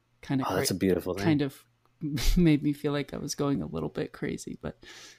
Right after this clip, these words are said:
Speaker 1: and what happened after that, just, you know, you're trying to balance three D and five D. It's just, it's hard for a while. It does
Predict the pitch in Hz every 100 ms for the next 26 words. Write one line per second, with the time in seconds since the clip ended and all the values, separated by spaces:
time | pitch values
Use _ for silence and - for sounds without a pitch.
0 | _ - 196 196 196 185 185 160 - 160
1 | 147 - 135 160 147 117 - 143 - -
2 | - _ _ _ _ _ - 202 190 185
3 | 202 185 170 143 170 170 165 160 - -
4 | 175 180 170 170 160 160 - 196 226 175
5 | 143 135 - - - _ _ 156 - -
6 | 208 190 117 - _ - - 151 139 143
7 | _ 151 151 143 127 131 - _ _ 156
8 | - 170 -